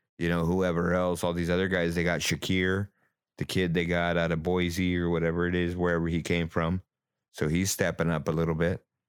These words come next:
So, I mean, it's, I hope it's a good game, guys. I just hope it's a good game.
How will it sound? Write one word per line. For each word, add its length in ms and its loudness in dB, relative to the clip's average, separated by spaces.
So, 480 0
I 80 -2
mean, 400 0
it's, 240 -2
I 160 0
hope 240 0
it's 140 -2
a 40 0
good 240 -2
game, 260 0
guys. 320 -2
I 120 0
just 160 0
hope 160 2
it's 100 -2
a 60 2
good 180 2
game. 300 -2